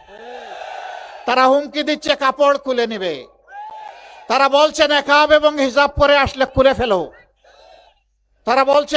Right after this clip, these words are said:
এদেরকে ঠেকিয়ে দাও, যেখানে পাও ওদেরকে পিটাও। লজ্জা, লজ্জা।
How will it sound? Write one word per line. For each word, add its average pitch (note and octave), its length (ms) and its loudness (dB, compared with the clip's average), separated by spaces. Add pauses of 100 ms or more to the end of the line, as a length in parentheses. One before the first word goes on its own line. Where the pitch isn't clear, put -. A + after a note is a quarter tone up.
এদেরকে D4 380 0
ঠেকিয়ে C#4 380 0
দাও, B3+ 240 2
যেখানে B3+ 380 0
পাও B3 300 0 (1040)
ওদেরকে C4 380 0
পিটাও। A#3 480 0 (1900)
লজ্জা, F#3+ 520 -2 (1300)
লজ্জা। D#4 500 8